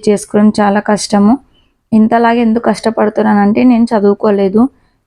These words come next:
just ఫోర్త్ క్లాస్ మాత్రమే చదువుకున్నాను. నాకు చదువు, చదువు విలువ అంటే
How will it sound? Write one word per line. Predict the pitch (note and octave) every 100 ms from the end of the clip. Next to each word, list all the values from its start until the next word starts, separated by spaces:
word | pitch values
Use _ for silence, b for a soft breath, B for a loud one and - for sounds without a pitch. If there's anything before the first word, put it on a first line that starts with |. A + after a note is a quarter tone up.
| -
just | G#3 - C4+
ఫోర్త్ | A3 G#3 G#3+
క్లాస్ | G#3+ A3 A3+
మాత్రమే | G3+ G3+ G#3+ A3+
చదువుకున్నాను. | A3 G3 G3 G3+ G3 F#3+ G3+ E4+ _ _ _ _ _
నాకు | G#3+ G#3 G#3+
చదువు, | - G3+ G#3 G4+ G#4+
చదువు | G#3+ G3+ B3+
విలువ | A#3+ A3+ G#3+
అంటే | G#3 G3+